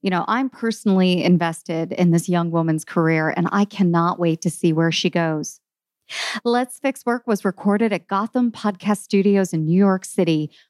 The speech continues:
which I highly recommend, and produced by G L Pro U K.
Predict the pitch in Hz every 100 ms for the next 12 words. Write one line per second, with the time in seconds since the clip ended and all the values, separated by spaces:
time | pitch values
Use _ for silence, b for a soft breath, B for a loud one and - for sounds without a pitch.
0 | _ 262 233 175 170 - 262 277 220 165
1 | 165 180 190 165 160 170 b b - 233
2 | 240 240 233 - 180 170 165 214 254 247
3 | 233 226 - 196 185 175 180 - 170 156
4 | 151